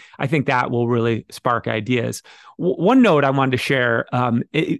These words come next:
and this, I know you're gonna talk a little bit about A I and some of the content that, that, uh, sparked your interest. And I think that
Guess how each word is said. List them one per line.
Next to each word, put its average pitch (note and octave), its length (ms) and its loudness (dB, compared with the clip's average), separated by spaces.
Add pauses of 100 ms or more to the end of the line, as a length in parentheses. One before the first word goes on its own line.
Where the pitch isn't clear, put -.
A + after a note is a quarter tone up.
and E3 160 4
this, - 320 2
I C#3 100 -2
know D#3+ 160 4
you're D3 260 2
gonna C#3+ 200 0
talk A#2+ 340 -2
a B2+ 80 -6
little B2+ 240 0
bit A#2 140 0
about A2+ 400 -2 (380)
A C#3 180 0
I A#2+ 320 2
and A2+ 180 -2
some A#2+ 160 -2
of A2+ 60 -2
the A2+ 60 -6
content A#2 600 -4
that, A#2 200 -4 (120)
that, A2+ 280 -4 (100)
uh, A2+ 240 -8
sparked - 340 -4
your G#3+ 120 2
interest. B2+ 480 -2 (440)
And E3 180 0
I E3 80 2
think A#3 280 0
that E3+ 280 2